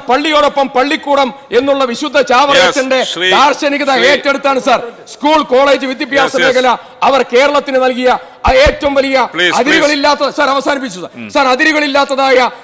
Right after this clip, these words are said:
Speaker 1: സംഭാവനയെ നമുക്കാർക്കും മറക്കാൻ കഴിയ-, കഴിയില്ല സർ. അവർ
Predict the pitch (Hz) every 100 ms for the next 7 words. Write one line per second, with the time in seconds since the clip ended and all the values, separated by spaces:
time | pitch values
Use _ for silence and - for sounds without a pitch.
0 | - 240 262 285 277 262 254 - - 214
1 | 269 269 277 254 247 240 254 254 247 254
2 | 233 233 214 220 233 226 220 175 - -
3 | - 247